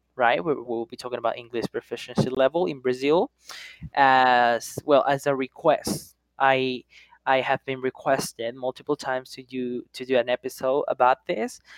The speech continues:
talking about the level in Brazil, um, just in, in, in, in Latin America, we have Brazil, and, uh, a lot of Brazilian friends, uh, people who have told me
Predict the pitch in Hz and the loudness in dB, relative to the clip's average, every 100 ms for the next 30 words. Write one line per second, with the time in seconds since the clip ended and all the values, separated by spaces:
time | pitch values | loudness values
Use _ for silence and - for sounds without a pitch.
0 | - _ - 139 - 135 139 113 123 120 | -20 _ 0 0 0 -6 -8 2 4 4
1 | - 120 117 113 120 131 127 123 127 185 | 4 4 4 2 -2 -6 -4 -2 0 -2
2 | - _ - 123 117 101 _ _ 110 127 | -6 _ -10 -6 -6 -8 _ _ -20 -4
3 | 135 135 123 - 131 117 113 - 117 107 | 4 4 2 -6 -12 -10 -10 -12 -18 -20
4 | - 113 104 101 104 98 - 123 104 151 | -20 -20 _ -20 -20 -20 -2 -2 0 -2
5 | 156 160 - 160 143 127 123 - 139 147 | 0 -2 2 0 2 0 -2 0 0 2
6 | 185 247 - - - _ - 147 151 151 | 0 0 -6 -20 -20 _ -2 2 4 4
7 | 147 151 151 - _ - - _ 139 135 | 2 -2 -8 -14 _ -14 -14 _ 4 6
8 | 135 135 - 135 135 139 143 139 143 _ | 6 6 4 4 8 8 10 8 4 _
9 | _ - 143 139 135 139 135 131 127 131 | _ -14 2 4 4 4 2 2 -4 -8
10 | - 131 120 139 165 - - 131 120 117 | -4 -2 -2 -6 -14 -18 -10 -4 -2 -2
11 | - - - _ _ 127 - 117 113 113 | -4 -10 -16 _ _ -10 -6 -4 -4 -6
12 | _ _ - 120 117 117 107 - _ _ | _ _ -8 -4 -4 -2 -2 -4 _ _
13 | _ _ _ _ - 143 147 160 160 170 | _ _ _ _ 4 8 8 6 2 0
14 | 170 | -4